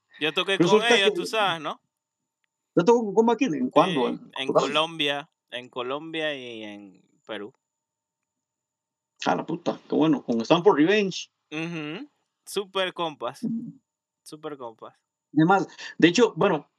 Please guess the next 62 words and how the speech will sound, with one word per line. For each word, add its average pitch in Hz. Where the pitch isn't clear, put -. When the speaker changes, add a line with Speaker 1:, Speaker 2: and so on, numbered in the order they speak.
Speaker 2:
Combat 214
Kid 240
tocó 202
en 220
Costa 220
Rica, 233
no 185
me 208
acuerdo 202
en 190
qué 151
año, 135
como 127
en 123
el 120
Speaker 1:
Mm, 117
Speaker 2:
dos 123
mil 151
ocho, 139
creo, 123
Speaker 1:
creo 123
que 180
fue 180
Speaker 2:
más 180
o -
menos. 254
Speaker 1:
Rencilla 180
también, 147
cuando 139
tocó 131
Combat 139
Speaker 2:
Eso 180
Speaker 1:
Kid. 196
Speaker 2:
le 202
iba 220
a -
contar, 202
Speaker 1:
Ujú. 170
Speaker 2:
como 139
dos 120
mil 175
siete, 214
dos 131
mil 190
ocho, 202
no 202
me 240
acuerdo 202
qué -
año 139
exactamente, 123
pero -
sí, 131
ya 139
se 135
fue 143
hace 143
ratillo, 120
más 123
de 127
diez 123
años. 117